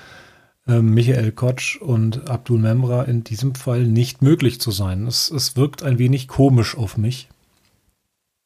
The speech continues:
ähm, wie da miteinander umgegangen wird. Ihr könnt gerne mal bei Facebook oder bei YouTube schauen, es gibt Videos dazu, also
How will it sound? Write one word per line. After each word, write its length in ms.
ähm, 340
wie 140
da 240
miteinander 500
umgegangen 640
wird. 260
Ihr 80
könnt 180
gerne 200
mal 260
bei 180
Facebook 520
oder 120
bei 100
YouTube 340
schauen, 340
es 140
gibt 180
Videos 280
dazu, 460
also 320